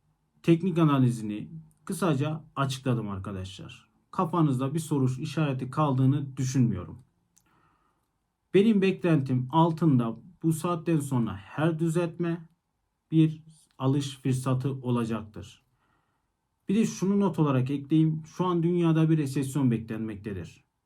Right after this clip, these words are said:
Resesyon döneminde altın yükselmez, aksine düşer. Bütün ürünler düşer. Ama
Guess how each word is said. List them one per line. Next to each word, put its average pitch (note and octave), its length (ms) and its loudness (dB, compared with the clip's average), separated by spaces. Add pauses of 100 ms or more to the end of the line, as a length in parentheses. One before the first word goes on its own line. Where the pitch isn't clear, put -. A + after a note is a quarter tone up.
(600)
Resesyon E3 580 0
döneminde A#2+ 640 2
altın C3+ 540 -2
yükselmez, E3 840 -2 (160)
aksine D3 720 -4
düşer. - 420 -8 (140)
Bütün D#3+ 200 2
ürünler G2+ 460 2
düşer. - 400 -16 (600)
Ama G3 440 4